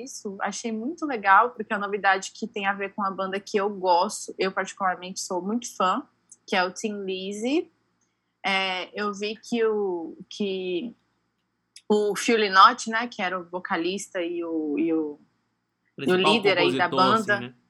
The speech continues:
Speaker 1: ele ganhou um, um documentário, né, e aparentemente esse documentário faz jus à sua trajetória,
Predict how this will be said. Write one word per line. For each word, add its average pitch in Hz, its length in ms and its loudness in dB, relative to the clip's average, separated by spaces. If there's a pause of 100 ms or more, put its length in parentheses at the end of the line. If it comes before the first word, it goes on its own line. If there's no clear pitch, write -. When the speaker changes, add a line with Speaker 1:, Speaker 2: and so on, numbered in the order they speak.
(1200)
Speaker 1:
ele 208 200 0
ganhou 254 800 0
um, 196 840 -10 (120)
um 190 120 0
documentário, 196 760 6
né, 202 220 0
e 196 40 -2
aparentemente 196 720 -2
esse - 140 -10
documentário 208 640 4
faz 214 340 0
jus 214 320 -4
à 226 60 -4
sua 208 200 -4
trajetória, 196 880 0